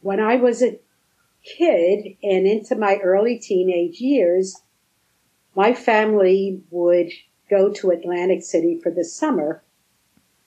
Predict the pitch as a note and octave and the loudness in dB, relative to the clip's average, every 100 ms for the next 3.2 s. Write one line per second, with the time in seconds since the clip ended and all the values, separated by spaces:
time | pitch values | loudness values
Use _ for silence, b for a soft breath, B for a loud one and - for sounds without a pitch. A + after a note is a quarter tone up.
0 | - G3 F#3+ A3 D4 E4 C4 G#3 F#3+ - | -6 -2 2 2 4 2 2 0 0 -2
1 | G#3+ A#3+ - F3+ D#3 D#3 D#3+ E3 E3 D#3+ | -2 -2 -4 -4 -2 -2 -2 -4 -6 -6
2 | E3 F3 - - D#4 G#3+ G3 D#3 - - | -4 -6 -8 -2 0 0 -2 -4 -8 -2
3 | F#3+ F3+ | 0 0